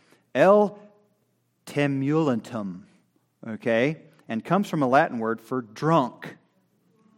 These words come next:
So it actually has that side effect. And, and I was reading if, if, if, uh, if you eat too much of it, you can die. But darnel is a mimic weed.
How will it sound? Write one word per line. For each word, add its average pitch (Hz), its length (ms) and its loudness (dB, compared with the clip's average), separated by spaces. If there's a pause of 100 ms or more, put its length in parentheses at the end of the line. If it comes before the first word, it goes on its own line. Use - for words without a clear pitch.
So 151 320 4
it 139 100 4
actually 156 380 0
has 139 280 2
that 131 260 0
side 120 280 2
effect. - 540 -2 (760)
And, - 140 0
and 156 180 2
I 143 120 6
was 127 200 -2
reading 156 320 4
if, 127 220 -2
if, 131 300 -4
if, 131 260 -6
uh, 117 320 2
if 117 180 -8
you 120 120 -4
eat 123 160 -2
too 131 140 -8
much 123 200 -4
of 107 140 -6
it, 98 80 -8
you 98 100 -12
can 107 400 -10
die. 95 460 -2 (440)
But 123 160 -2
darnel 185 560 8
is 147 140 2
a 170 80 6
mimic 180 460 4
weed. 90 420 -10